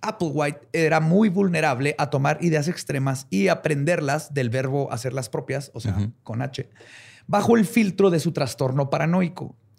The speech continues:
Speaker 1: En casos como este, es común que una persona que no puede manejar la realidad se invente una nueva. Para sumarle a toda la cantidad de experiencias negativas que vivió Applewhite,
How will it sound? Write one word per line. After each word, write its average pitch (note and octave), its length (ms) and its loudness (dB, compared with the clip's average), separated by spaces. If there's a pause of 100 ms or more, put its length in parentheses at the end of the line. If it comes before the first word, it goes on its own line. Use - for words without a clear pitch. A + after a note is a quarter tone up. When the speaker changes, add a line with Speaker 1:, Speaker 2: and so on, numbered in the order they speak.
(440)
Speaker 1:
En F3+ 140 0
casos A3 320 0
como G#3+ 220 4
este, F#3 340 2
es E3 120 -2
común F#3 300 2
que F3+ 100 -2
una F3 160 0
persona C3+ 480 -2
que B2+ 120 -2
no C3+ 200 0
puede F3 220 2
manejar D3 380 0
la F3 100 2
realidad D#3+ 640 -2
se - 160 -4
invente B2+ 320 -2
una A#2+ 120 -2
nueva. A2+ 400 -2 (1400)
Para F#3 140 2
sumarle B3+ 400 4
a A3+ 320 0
toda G#3 280 4
la A3+ 140 0
cantidad D#3 360 0
de F3+ 60 -2
experiencias D#3+ 460 -2
negativas C3+ 520 -2
que - 80 -6
vivió A#2+ 260 -2
Applewhite, A#2+ 520 -6